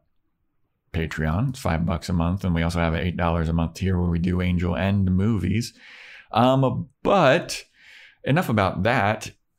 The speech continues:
The next episode, Vance,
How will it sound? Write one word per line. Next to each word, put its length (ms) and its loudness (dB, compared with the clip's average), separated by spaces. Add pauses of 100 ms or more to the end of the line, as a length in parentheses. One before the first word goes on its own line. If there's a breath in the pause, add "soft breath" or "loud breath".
(280)
The 340 0
next 380 0
episode, 560 0
Vance, 580 -2